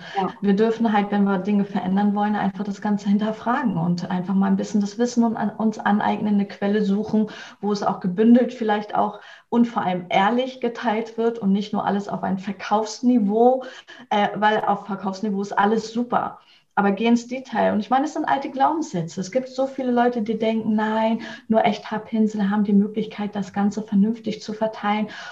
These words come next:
Speaker 2: Und das ist halt Quatsch, weil das sind so uralte Glaubenssätze. So, also, ich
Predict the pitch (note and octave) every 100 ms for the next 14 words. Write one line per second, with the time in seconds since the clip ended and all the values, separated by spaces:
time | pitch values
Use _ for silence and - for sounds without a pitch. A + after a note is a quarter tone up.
0 | - A3+ A#3+ D4+ - C#4+ - - F4+ -
1 | G#3 G3+ A#3 C4 A#3+ - - - - B3+
2 | C4 A#3+ A#3+ A#3+ A3+ A3 B3+ B3+ G3 F#3+
3 | - G3+ A3 - F3+ E3+ D#3+ - _ _
4 | - -